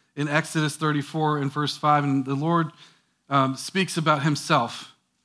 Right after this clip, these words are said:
as he's making this covenant with Moses and with the people of Israel. And it says, "Then the Lord came down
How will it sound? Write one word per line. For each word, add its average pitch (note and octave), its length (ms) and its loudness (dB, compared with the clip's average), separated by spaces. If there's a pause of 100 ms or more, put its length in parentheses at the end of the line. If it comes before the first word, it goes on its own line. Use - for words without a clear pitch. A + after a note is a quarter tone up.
(140)
as C#3+ 180 -2
he's C#3 160 -4
making D#3+ 380 2
this C#3 100 -2
covenant D#3 400 0
with C3+ 160 -10
Moses C#3+ 420 0
and C#3 140 0
with C3+ 160 -2
the B2 80 -8
people C#3 260 -2
of B2+ 120 -8
Israel. C3 420 -4
And C3 80 -2
it C3 60 -2
says, C3+ 260 -4
"Then F#3 360 2
the D#3+ 100 2
Lord E3+ 320 0
came F3 200 2
down D#3 400 4